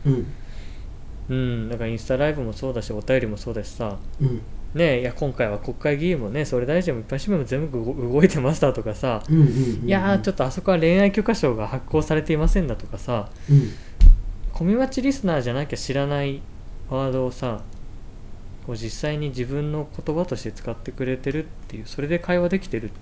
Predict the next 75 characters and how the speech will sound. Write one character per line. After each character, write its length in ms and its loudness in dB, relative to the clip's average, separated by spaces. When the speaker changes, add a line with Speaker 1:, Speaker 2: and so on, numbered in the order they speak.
Speaker 2:
て 60 0
い 60 4
う 40 2
の 80 0
が 60 -4
す 100 -8
ご 60 -2
い 40 0
嬉 220 -2
し 20 -10
か 80 -2
っ 80 -6
た 80 -12
ね。 160 -6
Speaker 1:
う 40 -4
ん。 20 -2
Speaker 2:
う 100 -2
ん。 80 -8
言 200 4
語 120 4
を 40 4
発 260 -4
明 140 -2
し 60 -8
た 80 -6
人 180 -6
っ 40 -4
て 360 -4
こ 140 -6
ん 60 -4
な 100 -2
気 120 -2
持 100 -2
ち 100 -8
な 80 0
の 100 -2
か 100 -4
も 60 -4
し 120 -8
れ 100 -6
な 100 -6
い 40 -6
な 100 -6
っ 40 -10
て 220 -10
い 120 -6
う 80 -10
ね。 180 -6
Speaker 1:
な 100 -6
る 60 -4
ほ 100 -6
ど 100 -4
ね。 280 -6
Speaker 2:
う 40 -6
ん。 360 -6
Speaker 1:
ま 240 -6
あ、 40 -8
活 220 -2
動 380 10
休 160 4
止 200 6
は 120 6
す 160 0
る 80 2
け 140 0
ど、 200 -4
Speaker 2:
う 80 0
ん。 60 -2
Speaker 1:
休 120 6
止 140 2
と 80 4
い 60 6
っ 20 -4
て 140 2
も、 140 2